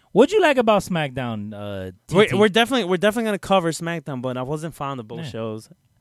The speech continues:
Speaker 2: Um, obviously SmackDown was a little bit better than Raw, but that's like
Speaker 1: Eh.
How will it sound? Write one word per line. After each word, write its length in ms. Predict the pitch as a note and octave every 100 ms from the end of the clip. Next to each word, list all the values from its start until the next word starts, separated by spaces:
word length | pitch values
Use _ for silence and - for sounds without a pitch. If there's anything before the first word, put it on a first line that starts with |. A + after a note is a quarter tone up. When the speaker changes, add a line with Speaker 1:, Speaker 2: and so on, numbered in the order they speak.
| _ _ _
Speaker 2:
Um, 220 | E3 D#3+
obviously 400 | C#3+ F3 E3 -
SmackDown 500 | D3+ - D#3+ D3+ D3+
was 120 | D3 C#3+
a 40 |
little 220 | D#3+ F#3
bit 160 | C#3+ C3
better 200 | C3 A#2+
than 120 | A#2+
Raw, 240 | A#2 A#2+ B2+
but 240 | A#2 A#2
that's 220 | C3 C#3 D#3
like 240 | B2+ B2
Speaker 1:
Eh. 160 | B2+